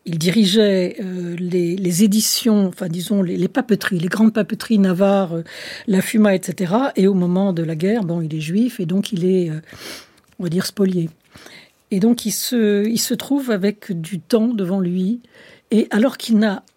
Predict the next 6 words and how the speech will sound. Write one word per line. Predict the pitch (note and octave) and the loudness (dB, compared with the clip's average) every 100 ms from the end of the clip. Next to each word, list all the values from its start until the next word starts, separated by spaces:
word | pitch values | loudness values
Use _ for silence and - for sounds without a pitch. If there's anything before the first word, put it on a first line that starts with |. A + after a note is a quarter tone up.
| _ | _
aucune | C4 - E4 D#4 | -4 0 0 0
formation | - A3+ G#3+ - G3 | 0 0 0 -2 -6
philosophique, | F#3 E3 D#3+ - C#4+ C4 | -4 -4 -4 -4 -6 -6
enfin | - D#3+ | -12 -12
dit-il, | D3+ F3 - C#4+ A#3+ - - - - - - _ A3 | -12 -10 -4 -4 -4 -10 -20 -20 -20 -20 -20 _ 2
euh, | G3+ | 2